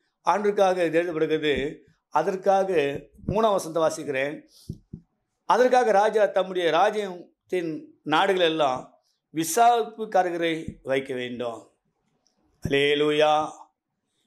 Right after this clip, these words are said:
விசாரிப்புக்காரரை நியமிக்க வேண்டியது அவசியமா இருக்கிறது. இன்னைக்கு நிறைய ஜனங்கள் நின்னு போறதுக்கும், பின்மாற்றம் போறதுக்கும், சபை விட்டு ஓடி போறதுக்கும்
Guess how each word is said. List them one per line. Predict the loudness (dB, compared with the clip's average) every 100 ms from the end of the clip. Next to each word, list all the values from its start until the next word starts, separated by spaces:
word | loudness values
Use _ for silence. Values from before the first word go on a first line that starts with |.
| _
விசாரிப்புக்காரரை | -4 0 0 0 -2 -4 -4 2 4 4 2 2 -2 -4 -8
நியமிக்க | -4 0 0 2
வேண்டியது | 0 2 2 2 2 0
அவசியமா | 0 0 0 -4
இருக்கிறது. | -4 -6 -12 _ _ _ _ _ _ _ _ _ _ _ -2
இன்னைக்கு | 2 2
நிறைய | 2 2 2
ஜனங்கள் | 4 2 2 2 0 -4 -4
நின்னு | 0 2
போறதுக்கும், | 2 0 0 -6 -6 -10 -12 -2
பின்மாற்றம் | 0 0 0 0 0
போறதுக்கும், | -2 -2 -4 -6 -8 _ _
சபை | -2 2 2
விட்டு | 2 2
ஓடி | 2 2
போறதுக்கும் | 2 -2 0 0